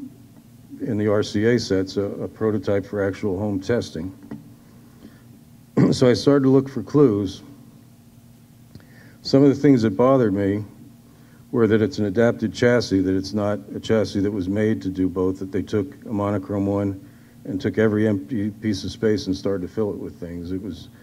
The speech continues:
just haphazard. Any, any open spot got some component thrown into it. Um, I'll give you an example of the next one, the crude construction.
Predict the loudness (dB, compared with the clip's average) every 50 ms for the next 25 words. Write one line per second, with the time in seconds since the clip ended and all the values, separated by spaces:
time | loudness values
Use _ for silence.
0 | -20 -20 -20 -20 -20 -20 -20 -20 -8 -4 -4 -4 0 0 0 0 0 0 -2 -2
1 | 0 0 -2 -2 -4 -6 -6 -10 -18 -20 -20 -20 -20 -20 -20 -20 -20 -20 -12 -6
2 | -2 -2 0 0 0 -2 -2 -2 0 2 2 2 2 2 0 -4 -6 -6 -4 -2
3 | 0 0 0 -2 -2 -4 -4 -4 -4 -4 -4 -4 -4 -4 -6 -8 -6 -4 -4 -4
4 | -4 -4 -6 -6 -8 -8 -8 -8 -8 -10 -8 -8 -8 -8 -8 -10 -14 -20 -20 -20
5 | -20 -20 -20 -20 -20 -20 -20 -20 -20 -20 -20 -14 -10 -6 -4 -2 -2 -2 -2 -2
6 | -4 -4 -6 -12 -20 -20 -20 -20 -20 -20 -20 -16 -12 -8 -6 -4 -2 -2 -2 -2
7 | -2 -2 -2 -2 -2 -2 -2 -4 -6 -6 -6 -6 -6 -8 -8 -6 -6 -6 -6 -6
8 | -8 -8 -6 -6 -6 -4 -6 -8 -8 -6 -6 -6 -6 -6 -8 -6 -6 -6 -6 -6